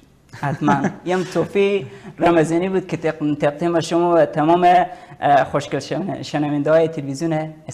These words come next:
Speaker 2: بیننده هم
Speaker 1: بود.
Speaker 2: هستن.
Speaker 1: بیننده هم که هستن، هم اکنون ما رو می‌بینن. تقدیم همهٔ
Speaker 2: تشکر.
Speaker 1: عزیزان می‌کنم.
Speaker 2: تشکر از شما که در برنامه تشریف آوردین و دعوت ما رو پذیرفته بودین.
Speaker 1: تشکر از شما.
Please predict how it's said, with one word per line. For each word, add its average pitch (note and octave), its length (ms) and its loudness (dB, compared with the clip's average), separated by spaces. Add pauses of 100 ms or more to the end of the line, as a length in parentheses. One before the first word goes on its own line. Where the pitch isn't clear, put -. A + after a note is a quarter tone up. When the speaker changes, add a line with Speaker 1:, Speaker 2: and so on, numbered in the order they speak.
Speaker 2:
بیننده C#3+ 260 4
هم C3+ 100 4
Speaker 1:
بود. B2 80 0
Speaker 2:
هستن. G#2+ 380 -8 (480)
Speaker 1:
بیننده C3 440 0
هم D3 260 0
که C#3+ 100 -6
هستن، D3 300 -4
هم C#3 200 -8
اکنون D3+ 300 -4
ما C#3+ 100 -2
رو C#3+ 160 -4
می‌بینن. D3 460 -4
تقدیم D3 360 -6
همهٔ C#3+ 160 -2
Speaker 2:
تشکر. F#3 140 -2
Speaker 1:
عزیزان C3+ 420 -4
می‌کنم. C3 160 -12
Speaker 2:
تشکر D#3+ 300 0
از D3+ 140 2
شما D3+ 120 -2
که C#3+ 80 -4
در B2+ 100 4
برنامه A#2+ 240 0
تشریف C#3+ 320 -6
آوردین A2 400 -4
و G#2+ 280 -4
دعوت G#2+ 480 -4
ما A#2 360 -4
رو A2 60 -2
پذیرفته G2+ 440 -14
بودین. - 160 -20
Speaker 1:
تشکر D3+ 340 -12
از B2+ 240 -12
شما. C3 140 -14